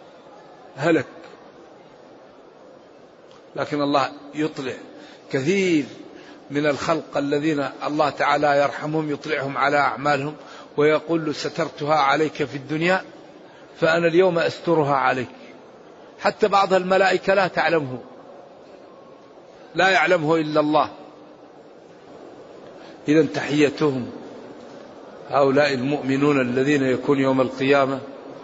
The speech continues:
وينجون يوم يلقون ربهم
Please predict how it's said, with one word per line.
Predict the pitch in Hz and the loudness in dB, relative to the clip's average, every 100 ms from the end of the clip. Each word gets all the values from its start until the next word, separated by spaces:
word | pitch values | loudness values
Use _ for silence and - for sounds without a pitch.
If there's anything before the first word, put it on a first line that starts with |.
| - - - - | -18 -18 -14 0
وينجون | 135 139 131 - - 147 147 143 131 160 180 165 - - - - - - 135 | 4 4 4 -2 -8 2 2 2 4 4 4 2 -6 -16 -18 -18 -18 -8 2
يوم | 156 151 | 2 4
يلقون | 147 135 - 156 147 | 4 2 2 2 4
ربهم | 135 131 131 143 123 | 4 2 2 0 0